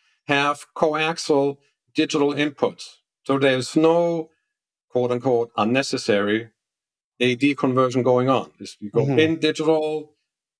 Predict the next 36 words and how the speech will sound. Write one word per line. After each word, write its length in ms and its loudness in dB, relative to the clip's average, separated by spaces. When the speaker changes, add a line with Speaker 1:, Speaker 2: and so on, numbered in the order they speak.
Speaker 1:
it 200 -4
encounters 600 0
the 140 0
built-in 500 0
D 160 4
S 160 0
P, 480 -2
and 240 -4
then 460 -2
it 240 -6
turns 300 0
analog. 460 -2
So 160 2
on 200 2
paper, 580 2
you 140 0
would 160 0
think 400 0
that 160 0
they 120 4
are 100 4
more, 280 2
that 140 2
they're 160 2
purer, 500 0
that 140 0
they 100 4
Speaker 2:
Mm. 60 0
Speaker 1:
suffer 340 0
sort 220 2
of 100 -4
less 340 2
editorializing 1160 2
from 320 2
this 280 2
conversion. 680 0